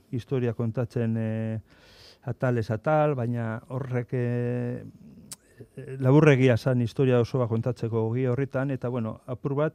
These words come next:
eskema, eh, pentsatutako eskema honek nik pentsa-, nik uste, ba, fu-, funtzionatzen duela. Eta gero, ba, bueno,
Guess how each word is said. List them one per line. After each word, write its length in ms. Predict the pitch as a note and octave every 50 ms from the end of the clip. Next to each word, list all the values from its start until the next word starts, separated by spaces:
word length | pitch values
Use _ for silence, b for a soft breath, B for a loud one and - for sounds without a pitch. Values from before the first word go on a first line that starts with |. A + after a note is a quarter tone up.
| _ -
eskema, 840 | D#3+ B2+ - - D3 C#3+ C#3+ C#3 C3+ C3 B2+ B2 B2 A#2+ A#2 A#2+ - B B B B B B B B B B B B B B B B _ _ _ -
eh, 560 | C#3+ A#2+ A#2 A#2 A2+ A2+ A2+ A2+ A2+ A2 A2 -
pentsatutako 580 | - B2 A2 - D3 C3 C#3 C3 C3+ B2+ B2+ B2
eskema 340 | - - - C3+ C3+ C3
honek 200 | B2+ C3 C3+ C#3+
nik 180 | D3 C#3 C#3 C3
pentsa-, 280 | - C#3+ C3 - D#3 -
nik 320 | F3+ D3 C3 C3+ C3+ C3 -
uste, 320 | C3+ - - - D3 C#3+
ba, 220 | C3+ B2+ A#2 A2+ G#2
fu-, 140 | - - _ -
funtzionatzen 680 | - - C3+ B2 A#2 D3+ C#3+ C3 A2+ G2 - G#2+ G2
duela. 380 | G2 G#2 G#2+ G#2+ G2+ F#2 F2+ - _ _ _ _ -
Eta 320 | D3+ B2+ B2 - - B2+
gero, 300 | B2+ C#3+ D#3 D#3 D#3 D#3+ D3+
ba, 120 | D3 C3+
bueno, 380 | C3 D3 D3 C3+ C3+ D3 D3